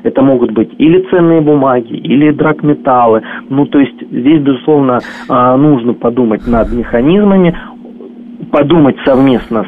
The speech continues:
с индийской стороной, потому что мы в одиночку не сможем, а, ответить на все вопросы и на все особенности, опять-таки,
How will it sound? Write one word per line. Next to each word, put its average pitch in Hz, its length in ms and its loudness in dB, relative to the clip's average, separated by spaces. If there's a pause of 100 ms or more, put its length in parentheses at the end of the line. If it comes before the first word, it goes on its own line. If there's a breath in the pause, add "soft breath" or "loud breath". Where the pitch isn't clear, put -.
с - 40 -4
индийской 120 480 -2
стороной, 147 380 0
потому 120 380 -2
что 120 240 -2
мы 123 220 0
в 117 60 -2
одиночку 110 920 -2
не 113 220 -6
сможем, 117 420 -2 (340 loud breath)
а, 135 260 2
ответить 139 420 -2
на 131 140 -2
все 139 240 -2
вопросы 127 720 0
и 120 40 -2
на 120 140 -4
все 123 260 -2
особенности, 117 720 -2
опять-таки, 120 640 -2